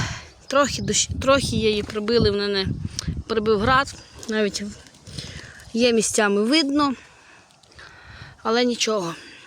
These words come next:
Думаю, якщо град не доб'є, буде хороший результат. Є часник. Небагато, але, але є. І він цього року у нас не дуже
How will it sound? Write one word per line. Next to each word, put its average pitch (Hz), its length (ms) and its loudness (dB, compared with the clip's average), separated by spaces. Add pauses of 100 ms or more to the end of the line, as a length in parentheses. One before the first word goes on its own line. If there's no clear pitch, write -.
Думаю, 214 460 -2
якщо 208 320 -2
град 208 380 -4
не 190 120 -4
доб'є, 220 460 -2 (240)
буде 208 220 -4
хороший 196 400 -6
результат. 175 640 -2 (1120)
Є 240 340 2
часник. 190 520 -2
Небагато, 233 540 2
але, 330 340 0 (160)
але 294 240 6
є. 180 240 0 (1700)
І 277 140 4
він 339 140 6
цього 285 280 8
року 269 300 6
у 262 40 4
нас 247 420 4 (1400)
не 285 380 6
дуже 226 680 4